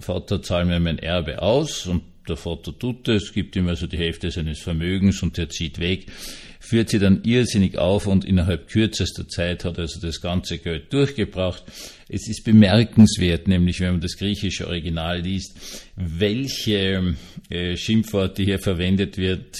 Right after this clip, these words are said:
für die Leute, mit denen er sein Geld durchbringt. Jetzt hat er keins mehr, äh, muss er halt die einfachsten Arbeiten machen. Jetzt wird's noch ärger, weil dort, wo er hingegangen ist, bricht eine Hungersnot aus und er ist schon am Verhungern, er kriegt nicht einmal das Schweinefutter.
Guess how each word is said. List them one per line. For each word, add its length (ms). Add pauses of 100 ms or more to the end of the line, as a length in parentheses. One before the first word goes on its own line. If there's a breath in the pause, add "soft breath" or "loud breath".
(100)
für 260
die 240
Leute, 520
mit 280
denen 320
er 160
sein 280 (360 loud breath)
Geld 420 (160)
durchbringt. 720
Jetzt 160
hat 120
er 80
keins 460
mehr, 340 (440 loud breath)
äh, 140
muss 360
er 120
halt 180
die 100
einfachsten 460
Arbeiten 500
machen. 380
Jetzt 160
wird's 240
noch 240
ärger, 340
weil 140
dort, 320
wo 100
er 80
hingegangen 500
ist, 200
bricht 240
eine 180
Hungersnot 640
aus 360
und 120
er 120
ist 100
schon 140
am 100
Verhungern, 480
er 80
kriegt 260
nicht 100
einmal 220
das 120
Schweinefutter. 760